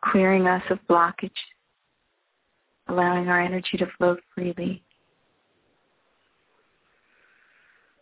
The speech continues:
releasing us from negative cords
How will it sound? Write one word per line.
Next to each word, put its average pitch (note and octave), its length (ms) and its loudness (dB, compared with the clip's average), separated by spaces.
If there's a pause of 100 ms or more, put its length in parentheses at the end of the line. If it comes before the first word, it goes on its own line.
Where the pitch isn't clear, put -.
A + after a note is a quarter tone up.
(300)
releasing G3 540 2
us F3 180 -10 (140)
from E3+ 160 -10
negative E3+ 380 -8
cords F3+ 480 -2